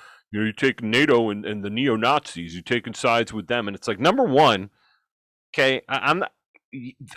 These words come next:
several things can be true at the same time, okay?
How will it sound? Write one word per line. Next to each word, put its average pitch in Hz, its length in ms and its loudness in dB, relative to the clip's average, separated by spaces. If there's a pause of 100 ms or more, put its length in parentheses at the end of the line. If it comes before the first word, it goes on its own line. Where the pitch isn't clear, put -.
(120)
several 254 480 4
things 233 320 4
can 196 180 2
be 156 100 -2
true 165 520 6
at 131 100 0
the - 80 0
same 127 600 0
time, 78 520 0 (460)
okay? 190 320 4